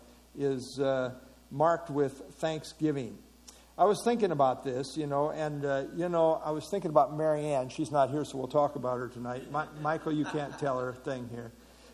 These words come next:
But, uh, you know, after she had her brain surgery, uh, you know, I think as a Spirit-filled believer, even when you go through some of the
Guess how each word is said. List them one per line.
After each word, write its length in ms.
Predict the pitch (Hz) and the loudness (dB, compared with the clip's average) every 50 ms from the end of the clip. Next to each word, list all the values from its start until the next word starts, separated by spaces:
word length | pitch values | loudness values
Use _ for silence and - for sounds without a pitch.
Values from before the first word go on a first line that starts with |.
| - - | -18 -4
But, 300 | 135 151 147 147 147 160 | 2 2 2 2 2 -2
uh, 20 | |
you 180 | 151 156 160 170 | -2 0 0 2
know, 100 | 175 180 | 4 6
after 260 | 190 208 196 - 196 | 6 4 4 2 -4
she 160 | 151 - 202 | -4 0 2
had 120 | 185 185 165 | 4 4 4
her 120 | 165 156 | 2 2
brain 340 | 123 147 165 170 180 185 170 | 2 0 0 0 0 -4 -6
surgery, 560 | - - 180 170 170 147 160 175 170 170 151 - - - - - - - | -2 0 0 0 0 0 0 0 0 0 -2 -4 -10 -20 -20 -18 -8 -2
uh, 200 | 147 143 143 143 - - | 0 2 2 0 0 -2
you 80 | 170 | 0
know, 80 | 175 180 | 2 2
I 100 | 180 190 | 2 2
think 340 | - - 226 226 226 - - - - - - - - - - | 4 2 2 2 2 -2 -10 -16 -20 -20 -20 -20 -20 -14 -4
as 160 | 180 170 156 160 | -2 0 0 0
a 60 | 151 | -2
Spirit-filled 600 | - - - 226 226 208 214 - 208 196 185 143 | -2 -2 4 6 6 6 6 6 4 4 4 4
believer, 600 | 160 165 170 190 196 202 156 143 131 127 139 - - | 4 4 6 6 6 6 6 2 0 0 -2 -2 -2
even 200 | 175 196 247 226 | -2 0 2 2
when 100 | 202 180 | 2 2
you 80 | 165 156 | 2 2
go 100 | 170 160 | 2 2
through 180 | - 190 180 | 0 -2 -4
some 120 | - 180 160 | -4 -4 -4
of 80 | 147 | -4
the 120 | 135 123 | -4 -4